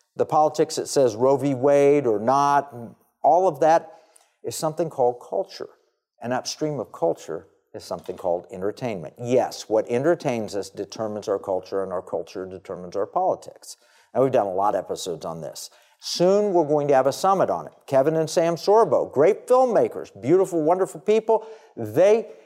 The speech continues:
um, have been in the economic war room. Matt and Joy Thayer recently in episode one ninety-five talked about how they're developing media, entertainment, that will influence the culture.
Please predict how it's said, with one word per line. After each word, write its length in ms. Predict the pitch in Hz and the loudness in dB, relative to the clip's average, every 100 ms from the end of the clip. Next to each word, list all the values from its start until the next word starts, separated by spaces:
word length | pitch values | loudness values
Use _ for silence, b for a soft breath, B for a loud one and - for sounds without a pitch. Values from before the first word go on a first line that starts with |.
| B | B
um, 320 | - 147 123 - | 0 0 0 -2
have 200 | 135 123 | -2 2
been 160 | 139 | 2
in 140 | 143 131 | 2 2
the 80 | |
economic 460 | 127 120 117 107 - | 2 2 -2 -2 -2
war 220 | 98 82 | -4 -4
room. 120 | 60 - | -6 -6
Matt 300 | 107 123 165 | 0 0 0
and 100 | 156 | 2
Joy 260 | 170 196 214 | 4 4 4
Thayer 480 | - 240 285 127 | 4 4 4 2
recently 720 | 95 139 240 - 190 - 95 | 2 0 0 0 -2 -2 -4
in 100 | 120 | 0
episode 460 | 135 135 165 180 165 | 0 2 2 2 2
one 280 | 147 170 185 | 2 2 2
ninety-five 760 | 190 196 202 196 226 214 123 | 0 0 -2 2 4 4 2
talked 340 | - 139 160 165 | 2 2 2 0
about 400 | 151 151 - B B - | 2 2 0 B B -2
how 180 | 156 151 | 0 4
they're 340 | 165 185 127 - 131 | 4 4 0 -10 -4
developing 880 | 120 127 107 135 170 170 170 160 147 - - 123 | 0 2 4 4 4 2 0 -2 -4 -10 -12 -6
media, 640 | 117 175 277 247 76 156 - | 0 2 2 2 0 -4 -6
entertainment, 680 | - 202 208 185 226 156 131 b b - | 0 0 2 0 2 0 -4 b b 0
that 180 | 147 147 | 2 4
will 180 | 139 | 2
influence 440 | 135 131 143 120 120 | 2 0 -2 -2 -2
the 80 | 117 | 0
culture. 420 | 113 101 - | 2 0 -2